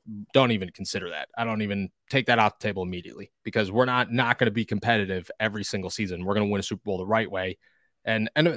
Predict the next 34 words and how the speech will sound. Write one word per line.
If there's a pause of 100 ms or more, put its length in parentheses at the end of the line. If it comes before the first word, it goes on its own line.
that
works
out.
But
just
like
you
said,
you
know,
Mike
Tomlin
hasn't
had
a, (720)
hasn't
had
a (500)
a (140)
team
as
good
as
the
one
this
year
appears
on
paper (400)
in
quite
some
time.